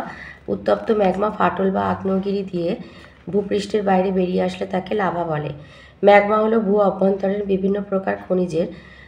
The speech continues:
তরল মিশ্রণ, আর লাভা হলো ভূপৃষ্ঠে সঞ্চিত বিভিন্ন প্রকার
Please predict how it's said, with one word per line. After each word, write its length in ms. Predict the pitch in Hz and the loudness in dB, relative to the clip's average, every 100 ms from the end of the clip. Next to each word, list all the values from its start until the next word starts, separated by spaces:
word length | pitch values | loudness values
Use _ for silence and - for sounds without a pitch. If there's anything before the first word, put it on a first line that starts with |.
| - | -2
তরল 300 | 202 190 202 | 4 6 6
মিশ্রণ, 420 | 202 196 196 214 208 | 2 0 0 0 2
আর 100 | 196 | 2
লাভা 300 | 175 175 185 | 2 2 2
হলো 240 | 190 202 | 2 2
ভূপৃষ্ঠে 680 | 185 180 196 190 - 175 214 - - - - | -2 -4 -6 -6 -6 -4 -4 -8 -20 -18 -6
সঞ্চিত 500 | - 190 190 190 220 | 0 2 2 0 0
বিভিন্ন 420 | 190 185 196 202 | 0 0 0 0
প্রকার 380 | - 196 - | -2 -4 -4